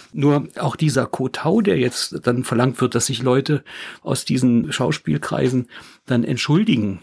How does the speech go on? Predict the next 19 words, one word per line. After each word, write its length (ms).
das 200
ist 120
eigentlich 220
das, 180
was 140
mich 180
auf 100
sehr, 220
sehr 240
ungute 460
Art 200
und 120
Weise 400
an 320
Rechtfertigung 1120
vor 200
der 100
Mitgliederversammlung 920
erinnert. 460